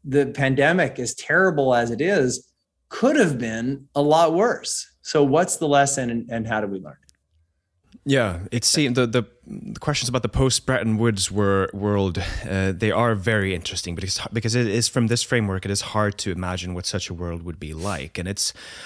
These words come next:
Speaker 2: I don't know, you mentioned, you, I mean, you mentioned a lot there, which is, which would be very interesting to unpack. But I mean, there's one, there's this one thing, um, uh, the, I, I'm just gonna put this out there, and I don't know if you agree with this, but,
Speaker 1: Yeah.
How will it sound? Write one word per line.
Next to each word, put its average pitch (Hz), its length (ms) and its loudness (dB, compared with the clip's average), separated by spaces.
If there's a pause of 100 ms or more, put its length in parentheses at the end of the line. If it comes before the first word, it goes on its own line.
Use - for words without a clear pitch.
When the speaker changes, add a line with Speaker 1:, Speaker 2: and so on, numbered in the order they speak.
Speaker 2:
I 127 60 -4
don't 147 80 2
know, 147 80 4
you 147 140 2
mentioned, 147 480 0
you, 120 180 0
I - 40 -2
mean, 120 140 2
you 120 60 2
mentioned 120 320 0
a 101 60 0
lot 110 340 -2
there, 76 220 -4
which 82 160 -4
is, 82 220 -2
which 92 200 -6
would 92 140 -4
be 95 100 -2
very 95 140 0
interesting 98 320 -4
to 98 180 -4
unpack. 101 460 -4
But 90 260 -4 (380)
I 127 40 0
mean, 123 100 4
there's 117 160 2
one, 147 400 2
there's 127 180 0
this 123 180 -4
one 147 160 2
thing, 120 360 2 (100)
um, 98 420 0 (320)
uh, - 420 -12 (1700)
the, 151 260 0
I, 143 100 2 (300)
I'm 131 140 -2
just 151 160 0
gonna 139 140 2
put - 120 0
this - 140 0
out 92 160 -2
there, - 140 -10
and 92 100 -4
I 104 60 0
don't 113 100 2
know 110 80 2
if 104 100 -4
you 110 60 0
agree 110 260 2
with 90 200 -2
this, 92 280 0
but, - 280 -4 (120)
Speaker 1:
Yeah. - 140 -12